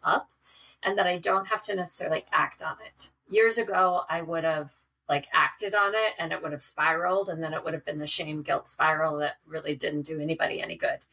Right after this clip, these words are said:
These days, I have more capacity most of the time to slow it down, Depends on the scope and the nature of the mistake and the <laughs> context and how well rested I am and all those things. But trying to name it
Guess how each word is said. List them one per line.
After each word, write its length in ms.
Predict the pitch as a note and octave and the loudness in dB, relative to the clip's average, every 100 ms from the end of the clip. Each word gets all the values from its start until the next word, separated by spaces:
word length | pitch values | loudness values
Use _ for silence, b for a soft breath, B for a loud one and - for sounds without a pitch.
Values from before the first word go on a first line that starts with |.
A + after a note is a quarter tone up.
| - | -2
These 260 | G#3+ A3 | 0 0
days, 460 | - F3 F3 E3+ - _ _ - | 2 2 2 -2 -8 _ _ -4
I 80 | F3 | 0
have 260 | F#3+ F3+ | 2 0
more 220 | F3 F#3+ G3 | 2 2 0
capacity 720 | - - - F3 - F#3+ E3 | -2 -8 -2 -2 -2 -6 -6
most 440 | D#3+ E3 E3 - | 0 2 2 -2
of 80 | E3 | -6
the 60 | D#3+ | -10
time 460 | - - C3 D3+ F3+ | -8 -6 -4 -4 -4
to 140 | F#3 | -4
slow 360 | - F3 D3+ D#3+ | -4 0 0 0
it 100 | D#3+ | -2
down, 480 | C#3 B2+ B2+ C3 E3+ b b _ G#3+ | -4 -4 -4 -4 -6 b b _ -2
Depends 180 | G#3 | 2
on 140 | F#3+ F#3 | 2 0
the 60 | |
scope 400 | F3 - E3 E3+ | -2 0 2 0
and 120 | D#3+ D#3+ | -2 -4
the 80 | |
nature 320 | C#3+ C#3 C3+ - | -2 -2 -2 -4
of 120 | D#3+ | -2
the 120 | - D#3 | -6 -4
mistake 480 | C#3+ - C3 C#3 | -2 0 0 -2
and 100 | - | -4
the 60 | D3 | -4
<laughs> 120 | - | 0
context 760 | C3 C#3 - - - - - - B B B | 0 0 -2 -4 -10 -6 -4 -4 B B B
and 160 | - E3 | -2 2
how 220 | D#3+ D3+ | 2 2
well 240 | - D#3+ | 0 0
rested 380 | - - - - | -2 -4 -4 -2
I 140 | - - | -2 -4
am 180 | - - | -4 -4
and 80 | |
all 140 | - G3 | -2 -2
those 220 | - - | -2 -4
things. 340 | - - D3+ - | -4 -6 -6 -2
But 260 | D#3+ D3+ - | 0 0 -2
trying 420 | - A#3+ C#4 D4 | 0 2 2 0
to 220 | C#4+ B3 G#3 | 0 -2 0
name 260 | G3 G3+ | 0 0
it 220 | A#3+ B3 | 0 -2